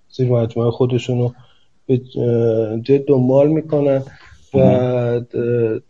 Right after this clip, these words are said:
Speaker 1: چه حالا این یک کیسشه، کیس‌های زیادی تو این حوزه داریم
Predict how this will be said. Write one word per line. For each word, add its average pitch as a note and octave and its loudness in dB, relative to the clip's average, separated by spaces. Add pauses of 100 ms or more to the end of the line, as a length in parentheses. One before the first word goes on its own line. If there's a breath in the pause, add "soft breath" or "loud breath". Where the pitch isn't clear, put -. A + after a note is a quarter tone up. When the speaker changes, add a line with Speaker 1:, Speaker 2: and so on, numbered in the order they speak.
(960)
Speaker 1:
چه C#3+ 2
حالا C3 4
این C#3+ 0
یک C#3+ 0
کیسشه، D3+ 0
کیس‌های C3 0
زیادی C3 -2
تو D3+ -4
این C3+ 0
حوزه C#3 0
داریم C3 0